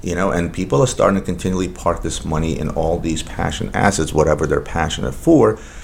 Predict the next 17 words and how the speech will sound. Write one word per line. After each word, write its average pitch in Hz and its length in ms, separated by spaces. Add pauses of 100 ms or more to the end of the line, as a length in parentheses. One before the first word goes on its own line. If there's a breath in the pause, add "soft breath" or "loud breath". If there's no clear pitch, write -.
(120)
sort 151 240
of 165 80
getting 127 220
that 98 140
false 113 340
sense 104 300
of 82 120
investment. 82 640
But - 240 (480)
is 92 220
it? 190 160 (880 loud breath)
At 82 100
the 85 120
end 85 160
of 110 60
the 147 60
day, 147 440